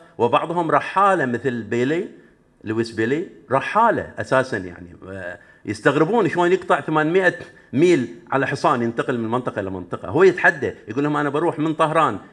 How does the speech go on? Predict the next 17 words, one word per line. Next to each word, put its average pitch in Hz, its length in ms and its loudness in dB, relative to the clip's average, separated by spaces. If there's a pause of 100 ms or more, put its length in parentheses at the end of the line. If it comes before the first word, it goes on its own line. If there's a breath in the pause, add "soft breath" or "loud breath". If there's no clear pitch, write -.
(120)
إلى 147 200 2
نيودلهي 165 480 0 (100)
على 139 140 0
حصان، 90 340 -8 (320)
وبس 127 240 -4
شوفوني 147 360 -2
عقب 113 220 -4
كم 120 180 -2
يوم 123 200 0
هناك." 95 220 -6 (100)
يعني. 95 120 -20 (520 loud breath)
فيختارون 175 640 4
أناس 196 480 0 (160)
لهم 175 320 2
أهمية 175 600 0 (220)
ويحبون 147 920 0
بريطانيا. - 440 -8